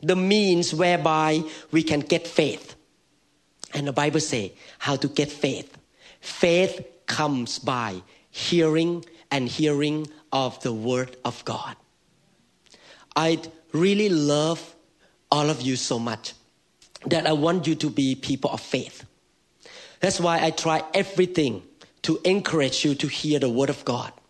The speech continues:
You can read your own Bible. You can read it out loud so you can hear what you say. But also with the technology, many years ago we have tapes.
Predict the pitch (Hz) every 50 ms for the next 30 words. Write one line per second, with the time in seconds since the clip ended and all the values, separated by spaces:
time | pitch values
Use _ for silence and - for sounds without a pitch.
0 | _ _ _ _ _ _ _ _ _ _ - - - - - _ _ - 135 139
1 | - - 151 139 135 156 170 170 - 165 - 151 147 147 139 151 143 143 143 156
2 | 160 185 202 143 175 - 139 120 120 139 143 147 120 - - 143 156 170 180 170
3 | 151 143 143 143 143 139 - 147 139 127 127 - 139 127 - - - 220 226 214
4 | 170 127 104 147 143 - - 143 123 - - 123 110 - - - _ _ _ _
5 | - - - - - - - - _ - 147 - - 180 208 226 226 - - 202
6 | 190 185 190 196 190 190 190 - - _ _ _ _ _ _ _ - 156 160 160
7 | 151 147 170 170 - 147 147 139 135 135 131 131 - 127 117 104 - - _ _
8 | _ _ _ _ _ _ _ _ 233 208 - - 135 143 151 160 151 135 147 143
9 | 131 139 131 135 139 135 127 127 120 131 135 131 - - - - 156 151 131 107
10 | - - - - - - - -